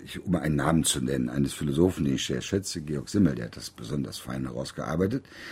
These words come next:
eigentlich gilt ein Wert nur dann,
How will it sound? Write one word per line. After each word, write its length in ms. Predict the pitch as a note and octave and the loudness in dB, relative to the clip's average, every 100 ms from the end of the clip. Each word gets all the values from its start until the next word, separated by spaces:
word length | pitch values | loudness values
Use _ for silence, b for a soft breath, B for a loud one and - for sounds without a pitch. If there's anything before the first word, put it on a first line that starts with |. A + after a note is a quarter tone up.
| B B - | B B 4
eigentlich 580 | G2 C3+ D3+ - B2 - | 6 6 4 2 -2 4
gilt 320 | A#2 A#2+ - | 4 4 2
ein 240 | E2+ D#2 | 2 4
Wert 320 | E2+ A2+ G2 | 8 8 6
nur 160 | E2+ C2+ | 0 0
dann, 460 | B1+ F#2+ D#3 - | 0 4 6 4